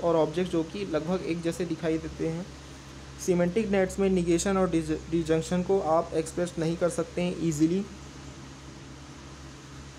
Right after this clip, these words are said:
अब हम डिस्कशन कर रहे हैं फ्रेम्स के बारे में। Scheme, frames, schema rep-, schema representation that provides structure for knowledge represent-, representation। फ्रेम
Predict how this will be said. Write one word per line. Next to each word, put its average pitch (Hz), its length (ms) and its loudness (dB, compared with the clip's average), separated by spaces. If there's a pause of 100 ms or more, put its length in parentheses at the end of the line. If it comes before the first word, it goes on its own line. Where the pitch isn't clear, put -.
(720)
अब 175 140 2
हम 208 140 2
डिस्कशन 185 400 0
कर 175 180 2
रहे 175 140 2
हैं 196 260 0
फ्रेम्स 175 300 0
के 185 100 0
बारे 120 220 2
में। - 100 -8 (1900)
Scheme, 180 380 0 (160)
frames, 196 260 2 (520)
schema 185 340 2
rep-, - 640 -2
schema 185 360 2
representation 175 760 2
that 165 200 6 (120)
provides 165 580 2
structure 196 380 0 (120)
for 170 120 4
knowledge 165 480 2
represent-, 151 600 -2
representation। 151 640 0 (640)
फ्रेम 175 380 4